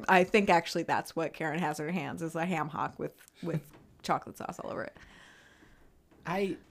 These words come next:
Speaker 1: Gross.
Speaker 2: Yeah. No, thank you.
Speaker 1: No, thank you. I'm good. Um, she then, of course, kills her mother
Speaker 2: Mm-hmm.
Speaker 1: with a trowel.
Speaker 2: With a trowel.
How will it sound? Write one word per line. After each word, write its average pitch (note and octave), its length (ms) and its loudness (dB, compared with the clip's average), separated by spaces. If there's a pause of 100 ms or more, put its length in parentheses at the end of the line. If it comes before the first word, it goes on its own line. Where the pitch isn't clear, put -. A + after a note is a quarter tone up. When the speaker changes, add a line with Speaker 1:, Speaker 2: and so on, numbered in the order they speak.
(160)
Speaker 1:
Gross. F3+ 560 2 (640)
Speaker 2:
Yeah. G3+ 640 -4 (1120)
No, F3 140 -4
thank F#3 320 -6
you. C3+ 220 -2 (280)
Speaker 1:
No, G#3+ 100 -4
thank D4 260 -6
you. C#4 720 -2 (260)
I'm A3+ 120 -4
good. A3+ 320 -2 (960)
Um, F#3 440 6 (1500)
she A#3+ 200 2
then, A#3 160 6
of G#3+ 120 2
course, - 640 0 (1400)
kills F#3 240 6
her G3 80 -2
mother F3 280 -4 (440)
Speaker 2:
Mm-hmm. C#3 180 -4 (320)
Speaker 1:
with F3 100 -4
a F3 40 -6
trowel. E3+ 340 -4 (260)
Speaker 2:
With B2+ 160 -10
a C3+ 40 -8
trowel. F#3 360 -6